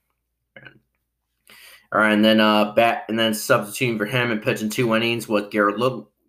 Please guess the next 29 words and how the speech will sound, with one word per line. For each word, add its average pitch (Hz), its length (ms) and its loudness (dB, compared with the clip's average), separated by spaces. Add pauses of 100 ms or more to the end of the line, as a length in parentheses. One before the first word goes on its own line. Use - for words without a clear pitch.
Garrett 107 240 0
Whitlock. 131 500 4
He 131 120 0
also 123 200 0
gets 110 200 -8
a - 60 -16
save, 131 440 2
so 110 180 2
his 107 180 -2
second 101 220 -2
of 101 100 -6
the 104 60 -8
year. 135 520 0 (520)
He - 80 -14
gave 117 300 2
up 113 180 0
zero 131 380 2
hits. 123 340 -2 (300)
He 107 120 -8
surrendered 107 540 -2
zero 123 300 0
runs, 120 400 -2 (340)
and 101 100 -10
all 92 160 -6
zero 120 420 -2
of 123 60 -2
them 127 140 2
were 135 100 2
earned. 104 360 2